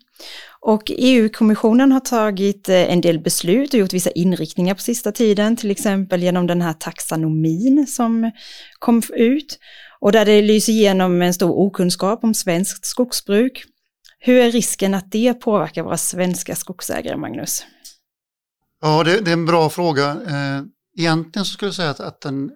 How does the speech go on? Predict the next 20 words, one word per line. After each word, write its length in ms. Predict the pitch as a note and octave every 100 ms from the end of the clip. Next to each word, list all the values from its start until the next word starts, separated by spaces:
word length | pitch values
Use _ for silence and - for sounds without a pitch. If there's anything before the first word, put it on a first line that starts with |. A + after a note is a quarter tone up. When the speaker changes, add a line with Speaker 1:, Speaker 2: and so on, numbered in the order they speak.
| _ _ _ _ _ -
Speaker 2:
taxonomin 500 | D3+ E3+ D#3+ E3+ E3
riktar 200 | E3+ D#3+
sig 240 | D#3+ E3+
i 40 |
första 360 | D#3+ G3 - -
hand 200 | E3+ C3
mot 200 | B2 -
större 400 | - - C#3+ B2
företag, 500 | - B2+ - - -
så 80 | D3+
det 80 | C3+
är 20 |
kanske 260 | D3 C3+
mer 160 | D#3+ D3
industriföretag 760 | F3 E3 E3+ D#3+ - - - D3+
och, 200 | C#3+ D#3
och 100 | C#3+
branschen 500 | D#3 C3 B2 D3 C3
som 120 | C3+
sådan. 520 | - E3 D#3 - D#3+